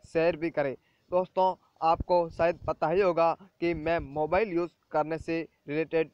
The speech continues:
वीडियो बनाता हूं, तो किसी भी प्रकार की सेवा पाने के लिए रेड कलर का बटन दबाकर चैनल को सब्सक्राइब कर लीजिए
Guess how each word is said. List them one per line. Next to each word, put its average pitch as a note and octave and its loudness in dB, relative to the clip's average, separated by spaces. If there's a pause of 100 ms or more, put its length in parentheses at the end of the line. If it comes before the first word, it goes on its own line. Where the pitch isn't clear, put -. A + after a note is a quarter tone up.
वीडियो D3 -6
बनाता C#3+ -4
हूं, C3 -8 (300)
तो E3 2
किसी F3+ -6
भी B3 -4
प्रकार E3+ 0
की E3+ -6
सेवा D3+ -2
पाने D3+ -4
के F#3+ -4
लिए E3 -4 (260)
रेड D3+ 0
कलर D#3 -4
का D3 -6
बटन D3+ -6
दबाकर D#3+ 0 (280)
चैनल D#3 -4
को D3 -10
सब्सक्राइब F3 -4
कर F3+ -2
लीजिए F3 -2